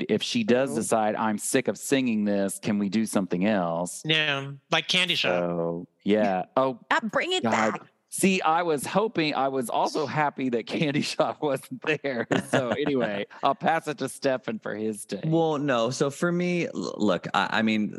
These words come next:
Speaker 4: there's always a, a would she have done this or should she have done that? I mean, coulda, woulda, shoulda. But I,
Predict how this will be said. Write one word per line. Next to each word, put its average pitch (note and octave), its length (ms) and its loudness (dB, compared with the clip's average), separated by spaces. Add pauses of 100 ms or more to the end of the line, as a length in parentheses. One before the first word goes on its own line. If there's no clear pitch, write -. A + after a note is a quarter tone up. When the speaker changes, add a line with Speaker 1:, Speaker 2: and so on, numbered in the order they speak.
Speaker 4:
there's C3 200 2
always F#2+ 380 2
a, D2 480 0
a - 520 -12
would F2 300 2
she F#2 200 0
have E2 160 0
done D#2+ 240 0
this D2+ 260 0
or D#2 80 2
should D#2 260 0
she D#2+ 200 0
have D2+ 180 -2
done D2+ 240 -2
that? C#2 340 -2
I D2+ 80 -2
mean, E2 280 0
coulda, G2+ 240 2
woulda, D2+ 160 2
shoulda. C#2+ 520 0
But D#2 300 -2 (400)
I, F2 180 0